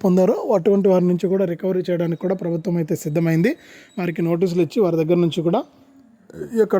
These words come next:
డబ్బులు అనేది రికవరీ చేయాలని కూడా నిర్ణయం తీసుకుంది. కాబట్టి మీ దగ్గర నుంచి డబ్బులు రికవరీ చేసే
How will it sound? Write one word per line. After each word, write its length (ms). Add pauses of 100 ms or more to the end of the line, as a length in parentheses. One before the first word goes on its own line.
డబ్బులు 240
అనేది 240
రికవరీ 320
చేయాలని 320
కూడా 200
నిర్ణయం 320
తీసుకుంది. 360 (100)
కాబట్టి 360
మీ 120
దగ్గర 220
నుంచి 220
డబ్బులు 280
రికవరీ 360
చేసే 240